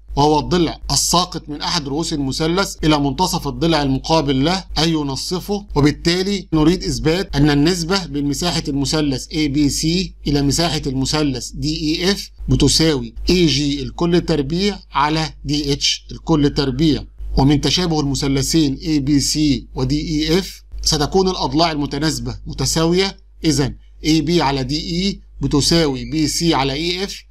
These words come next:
بتساوي إي سي على دي إف. وحيث أن زاوية بي بتساوي زاوية إي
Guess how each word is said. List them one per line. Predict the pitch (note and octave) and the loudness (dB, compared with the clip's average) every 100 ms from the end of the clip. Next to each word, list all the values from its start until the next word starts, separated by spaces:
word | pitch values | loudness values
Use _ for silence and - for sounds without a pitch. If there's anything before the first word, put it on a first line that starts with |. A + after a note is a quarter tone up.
| - - | -16 -10
بتساوي | B2+ C#3 - E3 E3+ D#3+ D#3 - E3 | -2 0 2 4 4 2 -2 -4 0
إي | F3 | 0
سي | - E3+ E3 | 0 0 2
على | C#3 C3+ | 2 0
دي | B2+ E3 E3+ | -4 -6 -6
إف. | C#3 - - - - - - | -8 -12 -20 -20 -14 -2 2
وحيث | C3 E3+ F3 | 4 2 2
أن | E3 E3 D#3+ A#2+ - - | 2 2 2 -2 -10 -6
زاوية | C3 C#3+ D#3+ F3+ | -2 2 4 2
بي | C3+ A#2+ D#3+ D3+ - C3+ | 0 -6 -6 -6 -8 -12
بتساوي | C3 C#3+ E3+ E3 C#3+ | -8 -2 0 2 2
زاوية | B2+ C3+ C3+ D#3+ C#3+ - | 0 0 4 4 2 -2
إي | D#3+ F3 F3+ | -4 -2 -4